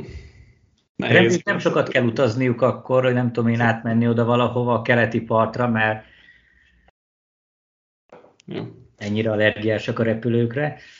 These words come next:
Speaker 2: Ilyen furcsa, tényleg nagyon furcsa csapat ez a Bills, ilyen boom or bust-nak tűnik továbbra is. Kár érte, pedig azért szerintem ennél lehetnének stabilabbak is. A Giants meg, meg, meg, meg nem tudom. Amúgy nagyon furcsa ez, mert hogyha emlékszel,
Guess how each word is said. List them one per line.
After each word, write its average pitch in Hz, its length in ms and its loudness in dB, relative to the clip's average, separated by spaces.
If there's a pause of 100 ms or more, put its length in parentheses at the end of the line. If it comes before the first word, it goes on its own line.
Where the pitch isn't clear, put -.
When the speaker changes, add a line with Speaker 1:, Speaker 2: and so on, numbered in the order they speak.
(260)
Speaker 2:
Ilyen 147 180 2
furcsa, 151 440 2
tényleg 113 240 2
nagyon 107 200 0
furcsa 110 320 -4
csapat 110 360 -4
ez 107 120 0
a 107 80 2
Bills, 113 360 0
ilyen 113 380 2
boom 107 240 2
or 101 160 0
bust-nak 98 440 -2
tűnik 98 300 -6
továbbra 104 480 0
is. 127 360 -2 (840)
Kár 92 260 0
érte, 98 280 -4
pedig 110 360 -2
azért 110 460 0
szerintem 113 400 -2
ennél 107 240 -4
lehetnének 92 760 -4
stabilabbak 98 800 -2
is. 127 180 2
A 143 60 2
Giants 190 520 0
meg, 160 320 -4 (760)
meg, 117 260 0
meg, 117 200 0
meg 110 180 2
nem 104 160 0
tudom. 107 260 0
Amúgy 175 320 4 (240)
nagyon 220 240 4
furcsa 127 420 0
ez, 110 220 2
mert 113 220 2
hogyha 117 220 -2
emlékszel, 147 840 -4